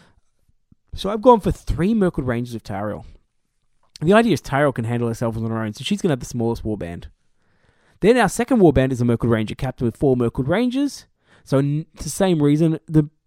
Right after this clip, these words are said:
Mirkwood Ranger captain is just a slightly worse Tariel.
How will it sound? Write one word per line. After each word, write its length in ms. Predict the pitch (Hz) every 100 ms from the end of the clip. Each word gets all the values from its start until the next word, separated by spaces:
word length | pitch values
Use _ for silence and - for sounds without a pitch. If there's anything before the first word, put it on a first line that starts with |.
| _ 185
Mirkwood 260 | 196 208
Ranger 220 | 156 147
captain 300 | - 139 147
is 40 | 131
just 160 | 127 120
a 40 |
slightly 480 | - - 160 156 151
worse 220 | 127 120
Tariel. 480 | - 143 175 214